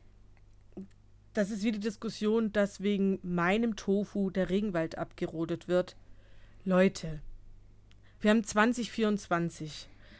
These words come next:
Speaker 2: Wenn du das wirklich noch denkst, wenn du denkst, dass Tofu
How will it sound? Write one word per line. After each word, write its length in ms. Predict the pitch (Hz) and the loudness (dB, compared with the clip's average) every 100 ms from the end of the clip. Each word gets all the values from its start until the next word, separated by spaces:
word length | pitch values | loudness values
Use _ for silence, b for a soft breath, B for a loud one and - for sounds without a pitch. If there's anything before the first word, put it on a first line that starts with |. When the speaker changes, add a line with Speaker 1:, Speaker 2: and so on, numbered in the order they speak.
| b b - | b b 0
Speaker 2:
Wenn 140 | 208 | 2
du 80 | 202 - | 2 2
das 420 | 226 277 - - | 2 2 -2 2
wirklich 360 | 226 240 220 - | 2 2 -2 -2
noch 160 | 208 | -2
denkst, 400 | - 175 156 - - - - - b b b | 0 -2 -2 -8 -18 -20 -20 -20 b b b
wenn 160 | 208 214 | 0 2
du 80 | 226 | 2
denkst, 460 | 233 247 294 - - - | 2 2 2 -4 -14 -6
dass 400 | - 196 - - - - | 0 0 0 -12 -18 -12
Tofu 720 | - 226 247 - 190 214 | 0 0 0 -2 -4 -4